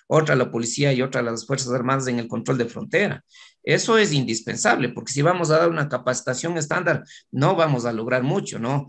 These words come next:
Cada uno tiene, digamos, una actividad específica, cada uno tiene una competencia especial, y coincido totalmente, si es que va a colaborar Fuerzas Armadas, tiene que colaborar en, en conjunto con la policía,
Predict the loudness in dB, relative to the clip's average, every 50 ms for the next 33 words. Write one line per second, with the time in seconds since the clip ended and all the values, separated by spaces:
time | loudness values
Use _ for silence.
0 | -10 -20 _ _ -2 2 4 6 6 6 6 6 4 2 0 0 0 0 0 2
1 | 2 0 -2 -2 -2 -2 0 0 0 0 0 0 -2 -4 -6 -10 -18 _ _ -6
2 | -2 2 2 4 4 4 4 4 4 2 0 -2 -6 -4 -4 -2 0 2 2 2
3 | 2 2 0 -2 -2 -4 -6 -8 -6 -4 -2 -2 -2 -2 -4 -4 -4 -2 0 0
4 | 2 0 -2 -4 -12 -14 -6 -2 0 2 2 2 2 0 0 0 0 2 2 2
5 | 0 -2 -4 -8 -8 -8 -6 -2 0 0 0 0 -2 -6 -6 -8 -6 -2 2 2
6 | 4 4 2 0 -4 -10 -18 -20 -10 -4 -4 -2 0 2 0 2 2 2 2 2
7 | 2 0 -2 -2 0 0 0 0 0 -2 -4 -6 -6 -8 -6 -8 -6 -4 0 2
8 | 2 2 2 2 2 2 4 4 2 2 2 2 0 0 -2 -6 _ _ _ _
9 | 0 2 2 2 2 0 0 2 0 2 2 0 0 -2 -2 0 0 0 0 -2
10 | -6 -8 -6 -4 -4 -4 -2 -2 -2 0 2 2 2 2 2 0 -2 -2 -2 -4
11 | -6 -8 -6 -6 -6 -6 -6 -6 -6 -4 -2 0 0 0 0 0 -2 -2 -2 -4
12 | -2 -2 -2 0 0 0 0 0 0 0 0